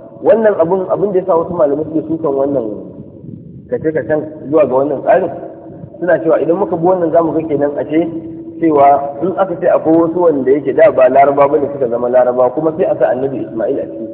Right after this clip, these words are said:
A ce kenan Annabin mu Muhammad sallallahu alaihi wasallam wanda yake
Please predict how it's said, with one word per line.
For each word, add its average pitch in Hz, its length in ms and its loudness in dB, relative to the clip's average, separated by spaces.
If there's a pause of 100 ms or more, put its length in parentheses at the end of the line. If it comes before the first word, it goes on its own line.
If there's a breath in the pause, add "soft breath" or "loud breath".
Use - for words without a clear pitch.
(520)
A - 60 -16
ce 185 140 0 (100)
kenan 160 320 2 (760)
Annabin 147 480 -2
mu 135 80 0
Muhammad 135 400 -2
sallallahu 156 240 0
alaihi 160 80 -2
wasallam 160 160 0
wanda 127 320 0
yake 165 220 -2